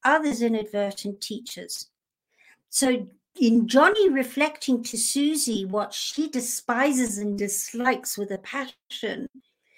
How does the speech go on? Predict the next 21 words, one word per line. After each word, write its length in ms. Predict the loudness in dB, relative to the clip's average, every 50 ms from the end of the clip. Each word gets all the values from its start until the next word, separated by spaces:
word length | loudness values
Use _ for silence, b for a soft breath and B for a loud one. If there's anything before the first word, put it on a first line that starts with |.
| _ _ _
he's 240 | 0 2 2 2 0
showing 600 | -4 -4 0 2 4 4 4 2 2 2 2 2
her 600 | 0 -2 -2 -2 -2 0 -2 -2 -4 -4 -8 B B B B B
what 280 | 2 2 2 2 0 -2
the 100 | -2 0
value 560 | 2 4 4 4 4 4 4 2 2 2 2
is 480 | 0 -2 -2 -4 -4 -4 -4 -4 -4 -2 0
of 220 | -2 -2 -2 -4
taking 640 | -6 -4 -2 0 0 0 -2 -2 0 2 4 4 4
those 320 | 4 2 2 0 0 -2
extreme 1300 | -4 -4 0 2 2 2 2 0 -4 -10 -10 -8 -6 -2 2 4 6 6 6 4 2 0 -2 -6 -12 -16 -18 _ _ _ _ _ _ _ _ _ _ _ _ _ -2
ways 420 | 0 2 2 0 0 0 -2 -4
of 120 | -4 -4
being 420 | -6 -6 -6 -4 -6 -6 -6 -6 B B B B B
and 140 | -6 -4 0
bringing 320 | 2 2 4 4 4 4
them 200 | 4 4 2 0
into 440 | -2 -2 -2 -2 -2 -2 -4 -2 -2
manageability 920 | 0 2 2 2 2 2 4 2 2 2 0 -2 -2 0 0 0 0 0 -2 _ _ _ _ _ _ _ _ _ _ _ _ -16 -12 -6 -4
in 220 | -2 -2 -2 -2
that 200 | -4 -6 -4